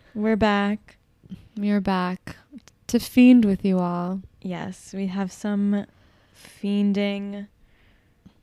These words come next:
Speaker 2: We've been fiending this
Speaker 1: We've
Speaker 2: whole
Speaker 1: been
Speaker 2: time.
Speaker 1: fiending.
Speaker 2: We just
Speaker 1: We
Speaker 2: haven't been recording.
Speaker 1: No.
Speaker 2: 'Cause sometimes life gets in the way.
Speaker 1: It's true.
Speaker 2: We're busy people.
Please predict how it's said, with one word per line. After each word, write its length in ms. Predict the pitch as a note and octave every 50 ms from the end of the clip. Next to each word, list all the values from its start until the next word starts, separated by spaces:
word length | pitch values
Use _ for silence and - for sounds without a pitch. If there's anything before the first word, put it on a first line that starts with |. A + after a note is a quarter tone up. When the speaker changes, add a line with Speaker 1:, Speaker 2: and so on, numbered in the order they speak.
| _ _ _ _ - - G#3 G3
Speaker 2:
We've 280 | C4+ D#4 C#4+ A#3+ A3+
been 220 | G#3+ D4 F4 A4 A#4+ F#4+
fiending 380 | - - C4+ C4+ B3+ A3+ G#3+
this 80 | - G#3+
Speaker 1:
We've 180 | B3 B3 A#3+
Speaker 2:
whole 140 | - - A#3+
Speaker 1:
been 100 | A#3+ A#3 A3
Speaker 2:
time. 320 | - F#3+ F3 E3 E3+ F3+
Speaker 1:
fiending. 380 | - - - - A3 G#3 G#3 - _ _ -
Speaker 2:
We 160 | G#3+ A#3 A#3
just 180 | G3+ A#3 G#3+ G#3+ G3+
Speaker 1:
We 40 | -
Speaker 2:
haven't 340 | A3+ G#3+ G#3 G3+ G3+ G3 F3+
been 160 | G3 F#3 F#3
recording. 840 | F3+ F3+ F3+ - - - F3 - - - - F#3+ G#3+ G#3+ A3 G#3+ - -
Speaker 1:
No. 400 | - F#3+ F#3 F3 - - - G3+ F#3+
Speaker 2:
'Cause 140 | - C#4 C4+
sometimes 520 | - D4+ D4+ D#4 D4+ D#4 D#4 D#4 D#4 C#4
life 220 | C4 B3 B3+ B3 -
gets 220 | - B3 - -
in 60 | A#3+
the 60 | A3+ G#3
way. 300 | F#3 F3 F3+ F#3 F#3 F#3+ - - - - - - - -
Speaker 1:
It's 240 | - F#3 F#3 - -
true. 260 | - - - - - G3+
Speaker 2:
We're 140 | A#3 B3 A3
busy 320 | - A#3+ A#3+ - C#4+ C4
people. 560 | - B3+ C#4+ - - G3 - - - G#3+ G#3+